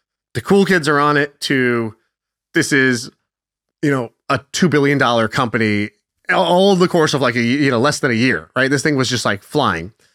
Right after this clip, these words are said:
And it was like, "Oh, this is the next social network." And all the big names were believers in this thing. I remember, uh, I remember being like, I enjoyed being on it, but I was like, "Oh, this is not gonna work for certain reasons."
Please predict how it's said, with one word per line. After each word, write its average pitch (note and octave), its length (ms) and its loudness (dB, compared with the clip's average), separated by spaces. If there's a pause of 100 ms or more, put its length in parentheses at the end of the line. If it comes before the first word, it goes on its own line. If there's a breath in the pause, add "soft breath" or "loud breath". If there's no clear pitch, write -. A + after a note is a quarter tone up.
(480 soft breath)
And B2+ 240 2
it B2+ 40 2
was A#2+ 100 0
like, A#2+ 100 0
"Oh, C#3 100 0
this C3 140 -2
is A#2+ 40 -8
the B2+ 80 -4
next A#2+ 160 0
social C#3 240 -2
network." E3+ 540 0 (140)
And B2 440 -4 (400)
all A3 140 2
the F#3+ 80 4
big E3 160 2
names D3 300 0
were B2 160 0
believers B2 580 0
in G#2 80 -4
this G2 200 -6
thing. G2 220 -6
I A2+ 80 0
remember, C3+ 520 0 (580 soft breath)
uh, A2+ 400 0
I D3+ 80 0
remember F#3 260 2
being E3 380 0
like, C3 220 -2 (280)
I G3 120 2
enjoyed D3+ 480 2
being B2 200 0
on C3+ 220 0
it, A2+ 80 -2
but A#2 100 -4
I A2 40 0
was G#2+ 100 -2
like, A2+ 140 -4
"Oh, C#3+ 120 0
this C#3 120 2
is D3+ 80 -2
not C3+ 180 0
gonna G2+ 160 -2
work G#2+ 520 0
for - 180 -10
certain G#2 320 -6
reasons." B2+ 500 0